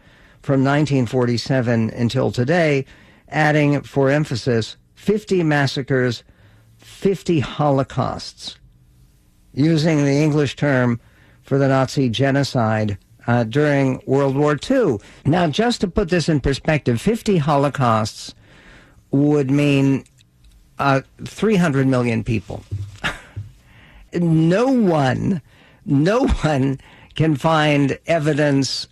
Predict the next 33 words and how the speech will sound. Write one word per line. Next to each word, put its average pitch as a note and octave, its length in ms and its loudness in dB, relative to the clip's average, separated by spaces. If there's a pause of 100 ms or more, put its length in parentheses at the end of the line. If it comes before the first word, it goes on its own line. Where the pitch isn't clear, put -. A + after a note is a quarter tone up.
of C#3+ 340 0
three A3 320 0
hundred E3+ 320 2
million C#3+ 540 2
or B2+ 240 0
six - 420 -4
million D#3 560 2 (380)
or F#3 200 -2 (160)
anything A3 560 0
even C3+ 300 0
vaguely D#3 580 0
close F3 440 -2
to D3+ 140 -4
that A2+ 360 -2 (640)
in, D#3+ 520 2 (320)
uh, C#3+ 420 2 (140)
all G#3 300 2
of E3 160 -2
the C#3+ 300 0
battles C#3+ 640 0
and B2 120 0
the B2 80 2
wars D3 560 2
and B2+ 120 -2
the A#2+ 80 -2
terrorist F3+ 500 0
conflagrations D#3 960 0 (800)
f-, - 160 -14
involving F3 580 2
Israel F3 400 2
and F#3 100 2
the E3 140 -2
Palestinians. F#3 720 0